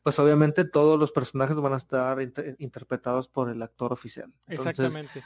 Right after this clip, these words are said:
Speaker 1: no podemos esperar, mm, mm, ma-, menos de lo que siempre nos ha dado Marvel, que es calidad absoluta, güey, la
Speaker 2: Sí,
Speaker 1: neta. O sea,
Speaker 2: y
Speaker 1: estas
Speaker 2: otra
Speaker 1: series yo
Speaker 2: cosa.
Speaker 1: creo que no tienen pierde.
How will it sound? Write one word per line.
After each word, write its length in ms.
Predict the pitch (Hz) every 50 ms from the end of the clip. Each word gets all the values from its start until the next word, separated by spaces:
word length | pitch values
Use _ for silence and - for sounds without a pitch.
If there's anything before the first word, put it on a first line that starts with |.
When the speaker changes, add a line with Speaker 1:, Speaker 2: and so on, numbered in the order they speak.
| - _ _
Speaker 1:
no 340 | - 151 143 143 143 135 - _
podemos 440 | - 147 147 147 147 147 151 143 -
esperar, 580 | 143 - - - 143 143 143 143 147 151 147 - - - - _ _ -
mm, 60 | 147 143
mm, 480 | 147 160 160 143 139 139 139 147 180 - -
ma-, 680 | 156 143 139 139 139 139 135 139 139 139 139 139 139
menos 340 | 139 139 143 143 147 151 143
de 80 | 151 143
lo 160 | 135 127 -
que 160 | - 131 123
siempre 280 | 117 - - 139 127 156
nos 180 | 151 131 - 135
ha 40 |
dado 160 | 131 131 135 139
Marvel, 360 | 135 139 139 147 160 160 143
que 120 | - 135
es 80 | 127 -
calidad 400 | - 151 147 127 113 120 120 127
absoluta, 480 | 131 - - 120 120 - - - -
güey, 160 | 143 101 90 82
la 80 | -
Speaker 2:
Sí, 240 | - - - 170 156
Speaker 1:
neta. 60 | -
O 100 | - -
sea, 140 | - - -
Speaker 2:
y 20 | 147
Speaker 1:
estas 160 | 160 180 190
Speaker 2:
otra 120 | 139 -
Speaker 1:
series 180 | 160 156 160 156
yo 60 | 147
Speaker 2:
cosa. 100 | 151 151
Speaker 1:
creo 120 | 151 151 147
que 100 | - 156
no 100 | 147 143
tienen 340 | - 156 151 156 151 151 147
pierde. 480 | - - 143 135 135 135 131 127 127